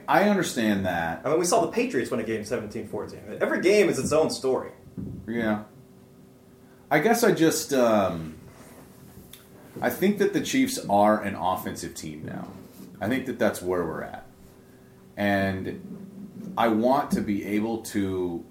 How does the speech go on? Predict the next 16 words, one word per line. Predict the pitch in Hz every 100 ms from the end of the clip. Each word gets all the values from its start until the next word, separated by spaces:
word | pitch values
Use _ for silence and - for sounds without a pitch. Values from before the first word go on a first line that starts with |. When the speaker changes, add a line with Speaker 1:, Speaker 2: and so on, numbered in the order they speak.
| -
Speaker 1:
count | - 98 101 113
on | 123 127 139
them | 135 139 143 147 147 -
week | 101 113 110
in | 110 113
and | 107
week | 98 98 95
out. | 98 123 - - - - - - - - - - -
And | 113
I | 104
don't | 95 151 165
know | 160 139
if | -
we | 98
can | 87 - 95 90 80
yet. | 71 - -